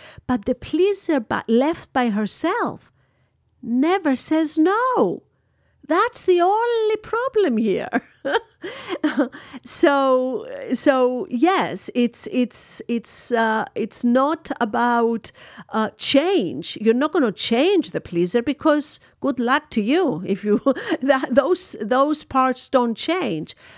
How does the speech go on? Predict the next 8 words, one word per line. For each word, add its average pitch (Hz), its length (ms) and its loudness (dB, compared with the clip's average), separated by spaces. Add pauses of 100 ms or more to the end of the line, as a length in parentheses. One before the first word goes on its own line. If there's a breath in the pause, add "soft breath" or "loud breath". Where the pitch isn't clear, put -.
(140 loud breath)
But 220 260 -2
you 214 80 -4
can 190 340 -4 (100)
add 226 520 0
the 185 100 -4
part 269 520 -2
that 185 180 -6
knows 208 840 0